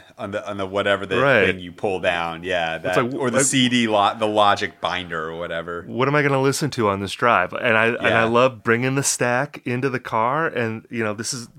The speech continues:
Speaker 2: these are gonna be, like, my companions on this drive. And, you know, they're gonna, it's gonna soundtrack this drive, but it's also, yeah, like, they're riding shotgun with me. And I, I love
Speaker 1: Yeah.
Speaker 2: that ritual. That I, I would never wanna give that up.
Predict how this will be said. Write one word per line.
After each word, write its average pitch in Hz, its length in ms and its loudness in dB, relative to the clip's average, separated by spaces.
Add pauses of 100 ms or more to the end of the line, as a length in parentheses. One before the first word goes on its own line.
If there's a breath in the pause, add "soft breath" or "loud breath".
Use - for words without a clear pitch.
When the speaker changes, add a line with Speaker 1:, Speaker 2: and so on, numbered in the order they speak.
(120)
Speaker 2:
these 113 220 -10
are 123 60 -8
gonna 127 140 0
be, 120 140 -2
like, 117 200 -2
my 113 380 0
companions 117 640 -4
on 92 140 -4
this 92 140 -10
drive. 104 520 0 (340 loud breath)
And, 98 640 -2
you 110 120 -4
know, 95 60 -2
they're 92 140 -4
gonna, 98 240 -8
it's - 120 -14
gonna 92 160 -10
soundtrack 139 540 -2
this 127 160 -8
drive, 127 420 0 (360 loud breath)
but 113 80 0
it's 107 100 0
also, 110 320 -2
yeah, 165 120 0
like, 95 200 0
they're 107 100 0
riding 101 320 -2
shotgun 101 540 -6
with 82 180 -12
me. 85 180 -12
And 87 100 -8
I, 104 80 2 (100)
I 104 80 2
love 107 400 0
Speaker 1:
Yeah. 90 280 -10
Speaker 2:
that 101 240 2
ritual. 101 380 -4
That 110 220 -2
I, 104 100 -2
I 104 200 -4
would 101 180 -6
never 110 220 -2
wanna 104 200 -2
give 92 200 -8
that 90 200 0
up. 90 280 -2